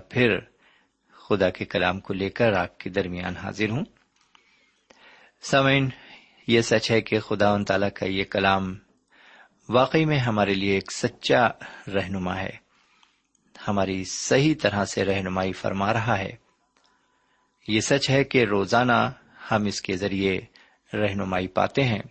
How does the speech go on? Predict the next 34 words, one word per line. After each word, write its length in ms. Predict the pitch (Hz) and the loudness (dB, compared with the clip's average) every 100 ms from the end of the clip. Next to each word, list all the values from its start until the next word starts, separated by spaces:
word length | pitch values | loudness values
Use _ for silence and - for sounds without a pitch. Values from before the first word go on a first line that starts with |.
| _ _ _ _ _ _ _ _ _ _ - - _ _ | _ _ _ _ _ _ _ _ _ _ -20 -20 _ _
اور 120 | 131 | 2
ہم 140 | 135 135 | 2 4
نے 100 | 135 | 4
یہ 140 | 127 | 4
بھی 120 | 147 | 4
دیکھا 400 | 160 135 - 135 | 4 2 4 0
ہے 100 | 127 | 2
اپنی 240 | 123 - 113 | 2 0 -2
زندگی 420 | 101 104 107 131 | -2 -2 0 0
میں 200 | 135 123 135 - _ _ _ _ _ _ _ _ | 2 2 0 -8 _ _ _ _ _ _ _ _
کہ 120 | 113 | -2
جب 200 | 104 104 98 | 4 2 4
ہم 300 | 107 101 98 - - _ _ | 0 0 -4 -10 -20 _ _
مطالعہ 400 | 110 101 98 95 | -6 0 2 4
نہیں 280 | 95 101 123 | 0 -2 -6
کر 180 | 117 107 | 0 0
رہے 200 | 104 110 | 0 -2
تھے، 200 | - 123 - _ _ _ - - _ _ | -4 -8 -8 _ _ _ -20 -20 _ _
اس 140 | 131 | 2
وقت 320 | 120 151 - 127 | 4 2 2 -6
ہماری 280 | 117 110 107 | 0 0 0
زندگی 420 | 110 107 110 107 | -2 -4 -6 -8
کیا 220 | - 110 110 | 2 2 2
تھی 220 | - 120 - _ _ _ - - - _ - | -4 -8 -10 _ _ _ -20 -20 -20 _ 0
اور 260 | 101 98 95 - | 2 2 0 -2
ہمارے 260 | 110 104 101 | 0 0 0
ایمان 380 | 98 101 104 | -2 -2 -2
کی 160 | 104 107 | -2 -4
حالت 400 | 98 104 101 - | -2 -2 -2 -4
کیا 240 | - 117 120 | -2 2 2
تھی، 220 | - 120 123 _ _ _ _ _ _ - - - | 0 -6 -6 _ _ _ _ _ _ -20 -20 -2
اور 160 | 139 147 - - | 2 2 0 2
اب 240 | 165 127 | 2 2
ہم 220 | 123 117 | 0 0